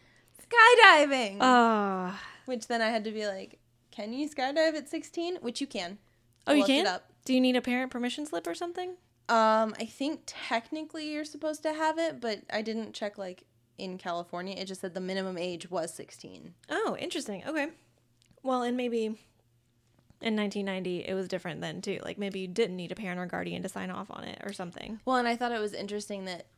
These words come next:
Speaker 1: they won, like, skydiving lessons and a solo jump
Speaker 2: Mm-hmm.
Speaker 1: because you would think they'd be like, "You get one jump.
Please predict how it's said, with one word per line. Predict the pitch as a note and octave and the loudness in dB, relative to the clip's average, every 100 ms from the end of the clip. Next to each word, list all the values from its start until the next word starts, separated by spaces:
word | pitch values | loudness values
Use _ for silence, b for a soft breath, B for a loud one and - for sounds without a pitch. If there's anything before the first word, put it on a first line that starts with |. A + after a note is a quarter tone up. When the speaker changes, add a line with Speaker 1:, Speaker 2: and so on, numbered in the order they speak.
| _ F3+ _ _ - | _ -20 _ _ -4
Speaker 1:
they | G#3 | -2
won, | G3 G3+ F#3+ F#3+ F#3 F3 - | 0 -2 -4 -6 -10 -12 -8
like, | G#3 G3 | -8 -8
skydiving | - F#3+ F3+ F#3+ G3 G3+ | -8 -6 -2 -2 -2 -2
lessons | G3+ G#3 A3+ A3 | -4 -4 -6 -6
and | - | -6
a | F#3 | -8
solo | F3 F#3 F3+ F#3+ G#3 | -6 -6 -2 0 0
jump | G3+ A#3 C4 C#4+ - _ | 0 -2 -2 -4 -8 _
Speaker 2:
Mm-hmm. | A#3 A#3 | -10 -8
Speaker 1:
because | G#3+ G#3+ G3 | -4 -4 -4
you | G3+ | -8
would | G3 F#3+ | -8 -8
think | G3 G3 | -10 -8
they'd | F#3 | -8
be | F#3 | -6
like, | F3+ F3 b b b | -6 -8 b b b
"You | - | -10
get | E3+ D3+ | -8 -4
one | F3 D4+ | 0 2
jump. | G#3+ E3+ A3+ | 2 -2 -4